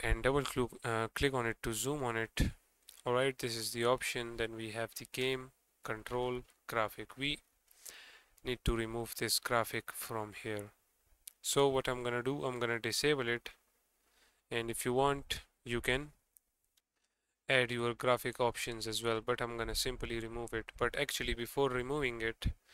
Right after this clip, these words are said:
or disabling it, let me move the back button right here on top of this so that they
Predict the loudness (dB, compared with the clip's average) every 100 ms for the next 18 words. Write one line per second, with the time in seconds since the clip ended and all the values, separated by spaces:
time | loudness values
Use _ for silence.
0 | -20 -20 -20 _ 2 2 4 4 4 4
1 | 2 0 0 0 0 0 2 0 0 -2
2 | 0 2 2 2 0 2 0 2 0 2
3 | 2 2 2 2 0 2 -2 -2 0 2
4 | 0 -4 -10 -20 _ _ _ _ _ _
5 | -2 2 4 2 0 -2 0